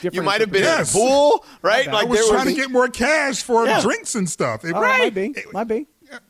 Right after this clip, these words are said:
Speaker 3: Yeah, it's all right. It, it's, it's all good. There's worse things than having someone proposition you for sex for money.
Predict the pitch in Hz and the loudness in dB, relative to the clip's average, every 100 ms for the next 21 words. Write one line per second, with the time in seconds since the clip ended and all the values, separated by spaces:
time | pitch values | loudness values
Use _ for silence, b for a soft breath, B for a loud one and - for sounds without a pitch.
0 | - 202 214 214 302 190 180 - - 202 | -14 -12 -10 -10 -6 -4 -6 -6 -8 -4
1 | 165 - 170 - - 143 160 147 139 139 | -4 -4 -6 -4 -2 -2 -2 -4 -4 -4
2 | 120 127 165 196 - 175 175 - 143 147 | -4 0 0 0 -4 -4 -6 -8 -4 -4
3 | 147 139 147 139 135 139 135 127 131 - | -4 -6 -6 -6 -6 -6 -6 -6 -6 -6
4 | 120 123 120 - 113 - 120 - 117 107 | -6 -6 -6 -10 -10 -6 -8 -8 -10 -8
5 | 87 | -12